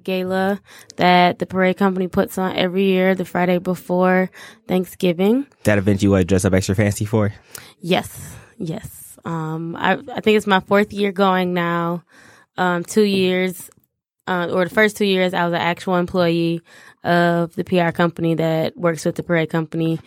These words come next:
Speaker 1: The last two years, I got to go as kinda like an independent contractor with them. So they, like, brought me back in just to do the parade. And, uh,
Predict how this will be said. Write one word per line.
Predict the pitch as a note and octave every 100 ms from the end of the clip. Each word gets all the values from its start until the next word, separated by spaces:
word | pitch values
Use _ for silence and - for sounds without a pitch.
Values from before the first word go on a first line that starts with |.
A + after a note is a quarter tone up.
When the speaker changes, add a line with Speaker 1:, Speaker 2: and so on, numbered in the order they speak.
| - - - -
Speaker 1:
The |
last | E3+ E3+ E3+ -
two | F3
years, | E3 E3 D#3+ D#3+ E3
I | D#3+
got | D#3+ -
to | - E3 D#3 D#3 D#3 D#3 - _ _ _ _ _ -
go | - E3
as | D#3 D#3
kinda | - E3 D#3+ D#3
like | D3+ D3+ -
an |
independent | - E3+ E3+ - F#3 E3+ E3+
contractor | F#3+ F#3 G3 G3+ G3 G#3+
with | A3
them. | A3 A#3 B3 - _ - - _
So | - E3
they, | F3+ F3+ F3 F3 - _ _ _
like, | - E3+ -
brought | D3+ F3+ G#2
me | F3
back | E3+ E3
in | F3 E3 E3
just | E3 -
to |
do | D#3+ D#3+
the | D3+
parade. | E3 E3 D#3+ D#3+ E3+ - _ - - - - _ -
And, | G3 G3
uh, | G#3 G#3 G#3 G#3